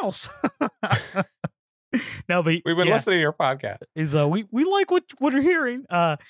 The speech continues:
Speaker 1: I just, I thought it was a good conversation just because we discuss it so much, and, like, yeah,
Speaker 2: Right.
Speaker 1: you're right, dude. The future of all this stuff is exciting because, like, in, in the long haul or in the end of all this, I guess we still are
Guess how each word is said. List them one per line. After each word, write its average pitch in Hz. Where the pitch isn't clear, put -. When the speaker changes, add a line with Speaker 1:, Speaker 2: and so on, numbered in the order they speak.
Speaker 1:
I 240
just, 269
I 214
thought 277
it 277
was 240
a -
good 175
conversation 170
just 185
because 214
we 190
discuss 185
it 151
so 143
much, 131
and, 139
like, 139
yeah, 208
Speaker 2:
Right. 190
Speaker 1:
you're 151
right, 170
dude. 160
The 127
future 151
of 170
all 143
this 160
stuff -
is 131
exciting 117
because, 120
like, 147
in, 160
in 147
the 135
long 139
haul 196
or 135
in 135
the 127
end 139
of 120
all 123
this, 123
I 117
guess 151
we 131
still 127
are 113